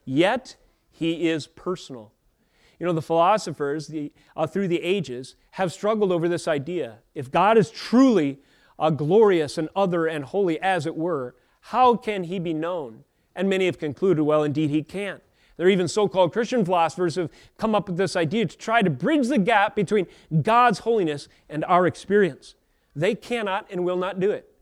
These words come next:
Philosophy will not bridge the gap. M-, the man's towers of Babel will not bridge the gap. But there is a way the gap is bridged, and that is by God himself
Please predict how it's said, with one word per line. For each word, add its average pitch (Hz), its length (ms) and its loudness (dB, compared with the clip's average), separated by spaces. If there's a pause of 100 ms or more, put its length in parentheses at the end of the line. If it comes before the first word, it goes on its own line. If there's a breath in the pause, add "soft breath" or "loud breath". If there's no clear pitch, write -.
(180)
Philosophy 165 580 -2
will 151 180 -2
not 170 200 -4
bridge 160 280 -2
the 165 80 -2
gap. 147 420 -6 (500 soft breath)
M-, 156 140 -4
the 185 120 0
man's 196 300 0
towers 208 500 0
of 185 120 -4
Babel 185 440 -2
will 170 140 -2
not 175 240 -2
bridge 170 220 -2
the 151 80 -6
gap. 151 420 -4 (300 soft breath)
But 131 160 -2
there 165 160 4
is 233 180 4
a 220 60 2
way 123 400 -2
the 139 100 -6
gap 147 320 0
is 143 100 -2
bridged, 175 480 -2 (320 soft breath)
and 151 140 -4
that 208 180 0
is 214 240 4
by 151 220 0
God 202 460 0
himself 175 640 -4